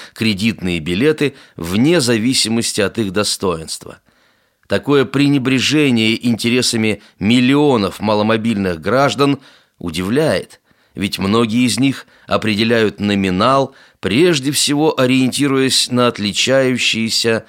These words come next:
форматы купюр. Несмотря на то, что многие современные ассигнации оснащены специальными шершавыми метками, проблема их идентификации так до конца и не решена.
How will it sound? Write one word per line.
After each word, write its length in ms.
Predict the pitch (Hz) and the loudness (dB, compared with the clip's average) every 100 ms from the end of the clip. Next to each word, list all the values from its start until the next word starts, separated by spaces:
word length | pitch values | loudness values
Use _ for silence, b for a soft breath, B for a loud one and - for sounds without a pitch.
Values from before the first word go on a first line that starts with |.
| b | b
форматы 800 | - - 117 107 90 87 117 113 95 | -14 -2 2 2 0 0 0 0 -6
купюр. 560 | - 85 - 73 - _ _ - | -8 -12 -10 -12 -12 _ _ -8
Несмотря 480 | 95 - 98 104 | -4 -2 0 2
на 120 | 104 101 | 0 2
то, 120 | 117 | 0
что 180 | - 98 | -2 -2
многие 360 | 107 113 92 | 0 0 0
современные 760 | 92 98 95 104 113 101 98 98 | -2 -2 -2 0 0 0 0 -2
ассигнации 1040 | - 101 - 101 92 110 98 - 98 92 B B | -2 -4 -4 -4 -2 0 0 0 -2 -2 B B
оснащены 760 | 113 117 113 110 - 113 120 110 | -2 0 0 0 0 2 2 2
специальными 1080 | - - 117 - 120 120 104 101 101 92 b | -2 -4 -4 2 2 2 2 0 0 -2 b
шершавыми 960 | - - 151 117 - 131 123 98 90 82 | -4 0 0 0 -2 2 2 2 0 -2
метками, 560 | 87 165 165 98 82 80 B B B | 0 -2 -2 -8 -8 -10 B B B
проблема 540 | - 123 131 175 156 | 0 0 2 2 2
их 340 | 147 160 147 - | 2 0 -2 -4
идентификации 1040 | 156 123 123 113 101 117 160 160 - 160 151 | -4 0 0 0 -4 0 2 2 2 0 0
так 340 | - 160 147 | 2 0 2
до 100 | 117 | -2
конца 440 | 123 127 113 - 143 | 0 0 2 0 0
и 160 | 135 | 2
не 120 | 135 | 0
решена. 580 | 131 123 - 120 113 - | 0 0 -2 0 0 -4